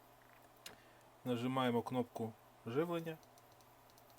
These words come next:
Ніякої реакції. Ага.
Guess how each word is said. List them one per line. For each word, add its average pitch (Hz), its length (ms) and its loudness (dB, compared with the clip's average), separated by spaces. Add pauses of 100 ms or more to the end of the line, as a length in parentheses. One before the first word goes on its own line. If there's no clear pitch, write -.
(180)
Ніякої 123 360 0
реакції. 117 440 -4 (3500)
Ага. 113 260 -6